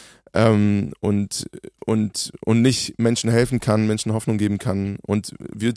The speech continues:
beide, Beate und ich, sind ja Beispiele dafür, die gesunde Menschen sind, die wissen, wer sie sind. Wir sind jetzt nicht von außen,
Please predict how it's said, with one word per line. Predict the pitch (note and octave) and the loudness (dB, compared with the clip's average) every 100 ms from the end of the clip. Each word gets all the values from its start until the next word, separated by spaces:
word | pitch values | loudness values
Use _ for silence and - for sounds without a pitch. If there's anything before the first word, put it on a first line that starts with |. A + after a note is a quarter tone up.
| - | -2
beide, | A2+ B2 B2 B2 A2 | 0 2 4 2 0
Beate | G#2 A2+ A2 | -2 -2 -2
und | A2+ | 0
ich, | A#2 | 0
sind | A2 A#2+ | 0 0
ja | G#2+ | 4
Beispiele | A#2 B2 - G#2+ | 4 2 0 0
dafür, | G#2 - G#2+ G#2+ G#2+ | 0 -2 0 0 0
die | - G#2+ G2+ | -2 -2 -2
gesunde | A2 A#2+ D3 | 0 0 0
Menschen | A#2 A2+ - G2 | 0 -2 -2 -4
sind, | G2+ F#2+ | -4 -4
die | G2+ | -6
wissen, | A#2+ A#2+ | -4 0
wer | A2 A#2 | 2 2
sie | G#2+ | 2
sind. | G2+ G2+ G2 - - - - | -2 -2 -4 -10 -20 -20 -8
Wir | A2+ | -4
sind | C#3+ | 0
jetzt | D3+ - | -2 2
nicht | D#3+ D#3 - _ _ - | 0 0 -10 _ _ -10
von | A#2 A2+ | -6 2
außen, | B2 D3 - A2 A2 | 4 4 2 0 -2